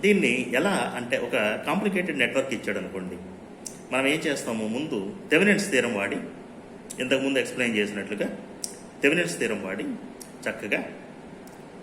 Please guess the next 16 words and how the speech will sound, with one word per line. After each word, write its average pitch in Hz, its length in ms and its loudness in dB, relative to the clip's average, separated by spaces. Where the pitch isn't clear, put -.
ఒక 147 80 2
V 143 300 6
Thevenin's 135 400 2
in 190 120 4
series 127 360 4
with 190 160 -2
R - 20 0
Thevenin's 120 360 -2
పెడతాం. - 300 -8
ఇప్పుడు 180 340 6
ఆ 151 60 2
లోడ్ని 208 280 10
తీసుకొచ్చి 151 460 2
సిరీస్లో 160 440 2
కనెక్ట్ 113 300 -2
చేసేస్తాం. - 400 -6